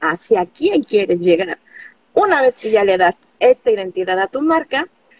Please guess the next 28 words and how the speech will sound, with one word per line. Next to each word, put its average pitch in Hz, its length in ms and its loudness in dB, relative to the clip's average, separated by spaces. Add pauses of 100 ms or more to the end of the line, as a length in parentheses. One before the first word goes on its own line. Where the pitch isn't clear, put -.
(180)
sabes 285 560 -2
lo 330 240 2
que 320 100 -2
le 262 140 0
puedes 330 340 0
pedir 214 300 0
a 190 60 -2
un 196 80 -4
diseñador, 233 600 2
sabes 202 320 2
que 247 200 2
mis 226 280 2
colores 208 560 4
son 220 420 -6
tal, 156 240 -6
tal, - 200 -8
tal, 165 240 -2
tal, 302 320 0 (560)
sería 254 400 2
como 233 220 -2
algo 214 200 0
más 214 280 -4
femenino, 302 800 2
algo 202 340 2
neutro, 277 560 2
algo 208 300 2
más 185 220 -2
masculino 277 720 0